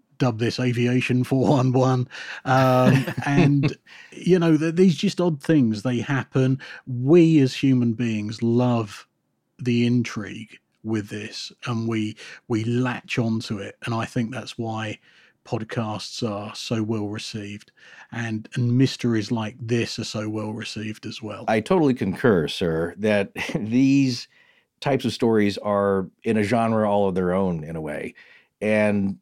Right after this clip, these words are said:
Speaker 2: to Scott's point earlier, I don't know if he wants to come back and,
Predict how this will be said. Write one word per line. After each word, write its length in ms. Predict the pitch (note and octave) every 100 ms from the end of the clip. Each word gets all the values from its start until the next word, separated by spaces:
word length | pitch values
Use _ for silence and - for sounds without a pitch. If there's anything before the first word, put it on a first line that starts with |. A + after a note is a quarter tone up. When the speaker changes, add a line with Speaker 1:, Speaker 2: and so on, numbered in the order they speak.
| _
Speaker 2:
to 100 | A#2+
Scott's 340 | B2 E3 D#3 - _ -
point 240 | D3 A#2
earlier, 340 | A#2 A#2+ G2+ G2+
I 40 |
don't 80 | G#2
know 80 | G#2
if 60 |
he 80 | A#2
wants 200 | G#2+ G2+
to 80 | -
come 180 | A2 G2
back 340 | G#2 G#2 -
and, 340 | - A2 G#2+